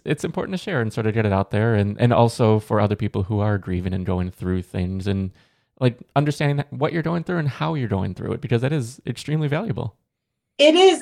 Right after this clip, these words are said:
Speaker 2: And the thing is, because people think, "Ah, she's always bodybuilding, she's doing this, she's doing that." But it's not easy for me either. And this is why I tell people, Look, what I'm asking you to do, what Jeff is asking you to do,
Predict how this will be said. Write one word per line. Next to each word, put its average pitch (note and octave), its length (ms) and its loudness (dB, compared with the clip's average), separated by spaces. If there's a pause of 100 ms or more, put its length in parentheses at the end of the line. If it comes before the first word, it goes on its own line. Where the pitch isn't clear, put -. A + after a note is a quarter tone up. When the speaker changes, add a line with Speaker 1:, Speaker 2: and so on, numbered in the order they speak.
Speaker 2:
And C4 300 2
the C4 160 6
thing D#4 400 8
is, C#4+ 260 6
because B3 380 -2
people C#4 400 0
think, A#3 280 0
"Ah, A#3 320 6
she's E3+ 200 -6
always G3+ 280 6
bodybuilding, G3+ 760 2
she's E3+ 180 -16
doing F#3+ 320 -2
this, G3 240 -2
she's E3+ 160 -12
doing F#3 360 0
that." G3 280 4
But G#3 200 4
it's B3+ 220 -2
not E4 320 0
easy C#4 440 -4
for C4+ 80 0
me C4 440 8
either. B3 460 4
And F#3+ 180 4
this A3 200 -2
is A#3+ 140 -8
why A3+ 180 6
I G#3 120 4
tell D4 220 0
people, A3 360 -8
Look, C4+ 200 -2
what A#3 100 2
I'm C#4 140 4
asking A#3+ 440 2
you A3 40 -4
to G#3+ 120 -10
do, A#3 200 -6
what G3+ 160 6
Jeff A#3+ 260 4
is B3 120 -6
asking A3 320 2
you G#3 80 4
to G#3 120 -2
do, G3+ 300 4